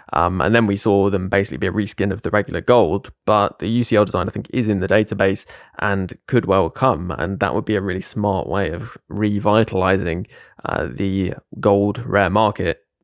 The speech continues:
Interesting to see if that does actually happen. Right, let's, uh, wrap things up, Doug, 'cause I know you've got to go and get trading. So thank you very much for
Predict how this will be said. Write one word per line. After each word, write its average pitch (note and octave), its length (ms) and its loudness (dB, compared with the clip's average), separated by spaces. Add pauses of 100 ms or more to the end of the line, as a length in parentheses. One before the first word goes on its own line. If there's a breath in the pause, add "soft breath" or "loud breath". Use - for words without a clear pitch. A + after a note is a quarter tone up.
(100)
Interesting G#2 320 -6
to - 80 -10
see - 140 -4
if - 120 -8
that - 200 -2 (460 loud breath)
does A#2 200 4
actually - 460 0
happen. A2+ 400 4
Right, A2+ 320 6
let's, - 320 4 (280 loud breath)
uh, G#2 160 4
wrap A2+ 160 4
things A2 200 4
up, G#2 160 2
Doug, E2+ 160 2
'cause - 60 0
I G2 40 2
know G2 60 2
you've F#2+ 180 -2
got G#2 80 2
to G2+ 80 2
go G2 300 4
and G2 180 -4
get F#2 220 -4
trading. F#2 340 2
So G#2 140 0
thank C#3 180 2
you A#2+ 60 -8
very B2 160 6
much - 260 2 (400 loud breath)
for G2+ 480 4